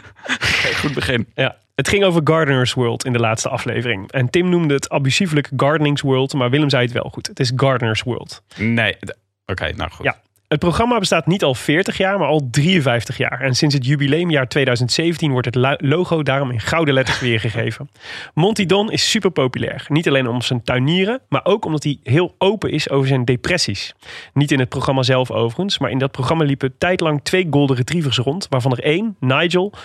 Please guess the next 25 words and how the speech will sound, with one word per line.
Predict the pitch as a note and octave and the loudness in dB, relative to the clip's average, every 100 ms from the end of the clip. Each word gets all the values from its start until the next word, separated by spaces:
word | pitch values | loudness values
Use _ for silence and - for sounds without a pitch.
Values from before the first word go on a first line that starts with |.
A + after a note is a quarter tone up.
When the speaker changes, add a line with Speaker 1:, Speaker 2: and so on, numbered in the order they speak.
| - - | -12 -4
Speaker 2:
echt | C3+ - | -4 0
een | C#3+ | 0
vaste | D3+ - C#3+ | 2 0 0
co-host | D#3+ C3+ A#2 A2+ | 2 2 2 0
was. | G#2+ G#2+ - - - - - | -4 -4 -6 -10 -20 -20 -6
Zijn | - A#2+ | 2 2
honden | D3+ C3 | 4 2
zijn | B2+ | 2
belangrijk | A2+ C#3+ D#3+ D#3 | 2 0 0 -2
voor | D#3+ C#3+ | -2 -2
hem | C3+ | 0
om | B2+ | -2
met | B2+ | -2
die | B2 | 0
depressies | B2+ - E3 C3 - | 0 0 -2 -2 -6
om | A2+ | -6
te | G#2 | -8
gaan. | - F#2 C3+ | -8 -8 -10
Ik | C3+ | -6
denk | A#2+ A2+ | -2 0
dat | A2+ | 0
veel | D3+ D3 | 0 2
mensen | C#3 - C3+ | 2 0 -2
dat | B2 | 0
herkennen. | A#2 - A#2+ G2+ | -2 -2 -4 -6